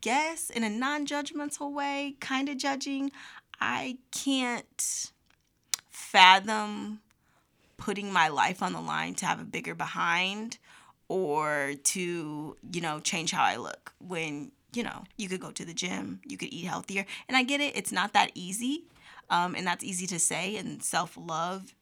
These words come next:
is harder than we make it seem. But as somebody who, who kinda sorta met Jesus for a little bit, I just,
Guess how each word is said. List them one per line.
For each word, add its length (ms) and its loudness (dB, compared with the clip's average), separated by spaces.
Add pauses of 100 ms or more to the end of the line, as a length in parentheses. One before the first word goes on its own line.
is 460 -2
harder 640 0 (400)
than 500 -2 (240)
we 100 -2
make 220 0
it 100 0
seem. 500 -2 (400)
But 560 4
as 180 4
somebody 720 2
who, 280 6 (360)
who 220 8
kinda 360 12
sorta 320 6
met 300 8
Jesus 520 6
for 140 8
a 100 10
little 220 4
bit, 240 2
I 160 10
just, 320 4